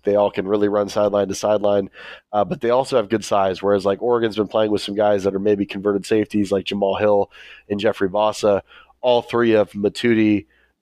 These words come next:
um, uh, Platt, and Williams are leg-, are linebacker-sized players with that safety athleticism to run sideline to sideline and chase.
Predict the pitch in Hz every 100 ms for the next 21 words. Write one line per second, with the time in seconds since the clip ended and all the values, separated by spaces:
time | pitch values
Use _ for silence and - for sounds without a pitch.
0 | - 98 98 92 87 85 - _ _ _
1 | _ - _ _ 101 98 82 82 - -
2 | - _ _ _ _ _ _ _ - 120
3 | 113 104 - 113 101 95 107 113 107 98
4 | 92 90 - - 104 98 92 - 110 104
5 | - 117 107 104 117 113 110 104 104 98
6 | 110 101 - - 107 101 98 92 - -
7 | 101 98 - 104 95 78 101 95 98 95
8 | - 101 98 98 92 90 92 95 92 98
9 | 95 95 95 101 95 98 90 92 92 98
10 | 98